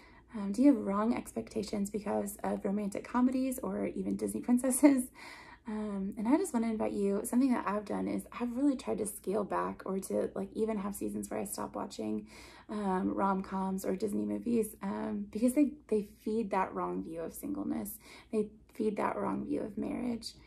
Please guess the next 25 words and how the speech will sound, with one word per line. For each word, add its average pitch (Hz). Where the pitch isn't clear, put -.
Um, 202
and 208
so 208
I 220
don't 277
know 233
if 202
it 202
needs 202
to 202
be 190
an 190
absolute -
conviction 202
that 214
you 202
have, 202
but 208
it 208
has 214
definitely 214
been 208
helpful -
for 220
me, 214